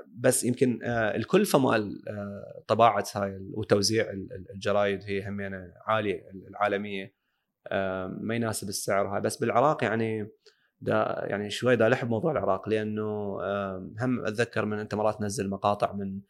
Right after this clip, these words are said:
جرايد إيطالية، الموضوع بعده، يعني، مستمر، آه، وجرايد مثلًا رياضية.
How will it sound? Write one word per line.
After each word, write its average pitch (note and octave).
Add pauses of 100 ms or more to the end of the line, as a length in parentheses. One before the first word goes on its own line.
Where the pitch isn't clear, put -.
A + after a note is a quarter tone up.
(380)
جرايد G#2+
إيطالية، G#2
الموضوع A2
بعده، B2
يعني، G#2+
مستمر، G2+
آه، F#2+
وجرايد A2+
مثلًا G#2+
رياضية. G#2+